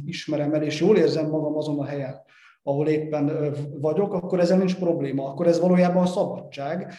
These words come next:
mert, ö, mert jól érzem magam benne, nem nyomaszt ez engem. Tehát nem élem meg egy olyan korlátként, ami feszültséget okozna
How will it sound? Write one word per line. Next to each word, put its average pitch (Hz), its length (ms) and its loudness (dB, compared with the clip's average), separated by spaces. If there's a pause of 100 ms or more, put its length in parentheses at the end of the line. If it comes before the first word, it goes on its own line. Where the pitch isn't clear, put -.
(220)
mert, 156 380 0
ö, 165 200 4 (360)
mert 170 340 0
jól 185 220 6
érzem 156 460 2
magam 165 500 0 (340)
benne, 147 340 2
nem 175 260 6
nyomaszt 165 440 4
ez 131 120 -10
engem. 127 480 -10
Tehát 147 180 -6
nem 208 160 4
élem 156 320 2
meg 156 200 -2
egy 156 140 -2
olyan 151 360 0 (160)
korlátként, 170 1040 -2
ami 165 380 -2
feszültséget 139 920 -4
okozna 135 760 -10